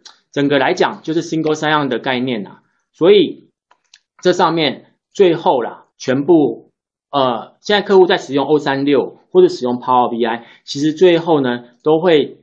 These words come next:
做A D的一个整合。所以呢，应该说A九，哎，应该说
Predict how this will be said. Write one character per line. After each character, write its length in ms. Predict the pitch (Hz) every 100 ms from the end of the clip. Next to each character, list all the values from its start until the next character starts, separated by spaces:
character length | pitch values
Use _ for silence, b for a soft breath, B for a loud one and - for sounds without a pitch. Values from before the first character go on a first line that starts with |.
| _
做 500 | - 185 131 - - _
A 120 | 160
D 180 | 156 160
的 160 | 139 120
一 80 | 127
个 80 |
整 220 | 123 107 95
合。 340 | 98 92 - _ _
所 200 | - 165
以 80 | 170
呢， 180 | 151
应 60 | 156
该 100 | 160
说 160 | 165 156
A 240 | 165 165
九， 220 | 165 139
哎， 320 | 127 147 127 165
应 100 | 165
该 120 | 160
说 240 | 165 156